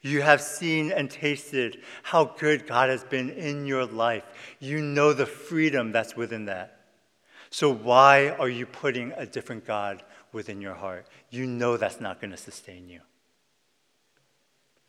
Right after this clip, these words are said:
Look, as fallen people,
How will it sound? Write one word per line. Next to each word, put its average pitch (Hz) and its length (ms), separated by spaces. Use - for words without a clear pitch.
Look, 123 160
as 127 160
fallen 160 400
people, 120 560